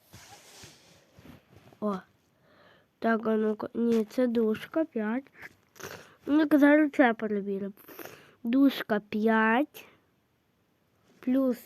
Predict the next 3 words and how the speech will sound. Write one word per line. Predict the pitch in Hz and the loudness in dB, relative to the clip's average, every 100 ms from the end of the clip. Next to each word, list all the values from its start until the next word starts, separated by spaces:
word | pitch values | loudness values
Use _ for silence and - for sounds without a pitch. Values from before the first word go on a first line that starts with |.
| - | -18
п'ять. | - 240 247 285 349 - - _ _ _ _ _ _ | -4 -2 0 0 -2 -8 -20 _ _ _ _ _ _
Дужка. | 226 269 269 254 - - - 185 165 190 208 _ _ _ - - - - _ | -6 -4 -2 -4 -8 -16 -12 -10 -12 -16 -20 _ _ _ -20 -20 -20 -20 _
Поділити. | 247 240 247 226 226 233 - 339 | -10 -8 -6 -4 -4 -4 -4 -4